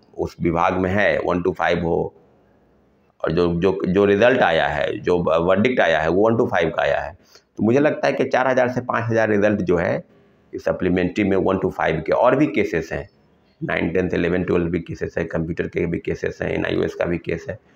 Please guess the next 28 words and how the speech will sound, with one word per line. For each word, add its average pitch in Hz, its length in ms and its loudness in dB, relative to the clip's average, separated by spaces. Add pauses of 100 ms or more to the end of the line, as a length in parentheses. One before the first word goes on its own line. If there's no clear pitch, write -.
(240)
तो 90 60 -8
सब 135 220 -2
मामलों 123 340 2
पर 123 140 2
जजमेंट 95 520 2
निश्चित - 360 -4
रूप 92 120 -2
से - 120 -6
पॉजिटिव - 480 -4
आएगा। - 260 -12 (360)
टीआर 95 140 2
टू 107 180 2
में 107 120 4
भी 101 180 4
याचिका 98 300 0
दायर 95 300 4
है 92 160 0
और 92 220 4
भी 104 140 4
याचिका 98 220 0
दायर 95 220 2
करने 92 320 0
की 92 60 0
तैयारी 92 280 0
चल 90 160 -2
रही 90 200 0
है, 85 80 2
अगस्त 90 200 -2